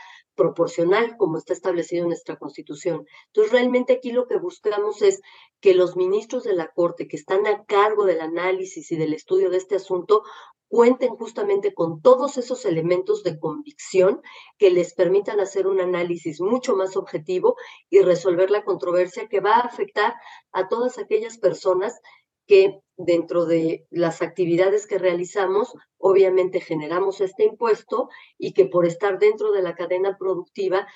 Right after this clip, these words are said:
pues tenemos que hacer este procedimiento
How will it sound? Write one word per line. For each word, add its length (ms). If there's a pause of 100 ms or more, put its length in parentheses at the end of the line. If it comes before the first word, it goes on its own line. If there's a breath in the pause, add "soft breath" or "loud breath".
(180 loud breath)
pues 200
tenemos 640
que 80
hacer 280
este 260
procedimiento 1000